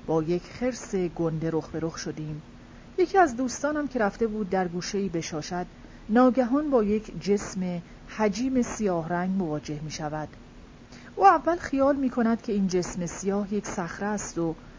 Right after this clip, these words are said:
برای کسب اطمینان بیشتر تکه سنگی به طرف آن پرتاب می‌کند. اما این جسم یک خرس بود،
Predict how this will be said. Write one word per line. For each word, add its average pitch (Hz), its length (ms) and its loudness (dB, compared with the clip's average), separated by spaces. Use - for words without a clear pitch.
برای 160 320 2
کسب - 400 -6
اطمینان 202 600 0
بیشتر 170 540 -4
تکه 196 300 -2
سنگی 240 420 0
به 180 100 -2
طرف 156 340 -4
آن 165 180 -4
پرتاب 165 580 -6
می‌کند. 147 460 -10
اما 175 440 0
این 180 260 0
جسم 214 600 0
یک 175 160 2
خرس 226 540 -2
بود، 151 220 -6